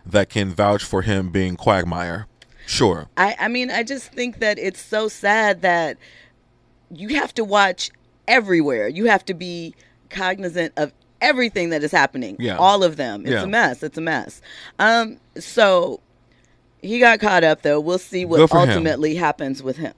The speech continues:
Speaker 2: them, right? So really quickly, we're gonna touch on the, the social media sensation that is Threads. We know that over the
Speaker 1: <laughs>
Speaker 2: weekend,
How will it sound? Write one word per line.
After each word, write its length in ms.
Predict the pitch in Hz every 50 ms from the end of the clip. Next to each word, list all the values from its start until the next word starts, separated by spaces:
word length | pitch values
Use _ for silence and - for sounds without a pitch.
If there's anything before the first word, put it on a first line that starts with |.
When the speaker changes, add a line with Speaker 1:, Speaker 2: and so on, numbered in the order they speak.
| _ -
Speaker 2:
them, 420 | 123 123 127 147 131 101 82 104 123
right? 320 | 131 139 147 160 - - _ _ _ _ _ - - - - _ _ -
So 500 | - - 240 220 220 220 214 135 - -
really 380 | - - 190 226 269 294 311 311
quickly, 640 | - - 214 190 180 - 160 156 151 151 - - -
we're 100 | - 190
gonna 200 | 175 185 175 175
touch 260 | - 208 170 - -
on 460 | - 160 160 160 156 156 151 156 - -
the, 240 | - - 160 - - _ _ _
the 80 | - 147
social 380 | - - 226 202 196 - 196 185
media 440 | 185 190 190 175 170 165 151 147
sensation 720 | - - 175 151 147 - - 165 147 143 - - 156 151
that 180 | 151 143 139 139
is 160 | 135 - - - _
Threads. 540 | - 147 151 139 135 135 135 135 160 - - - - - - -
We 160 | 160 170 170
know 260 | 170 170 165 165 165
that 300 | 165 165 156 156 156 - -
over 220 | 165 160 156 160
the 140 | - - -
Speaker 1:
<laughs> 20 |
Speaker 2:
weekend, 680 | 320 - - - 180 165 160 156 156 156 165 170 107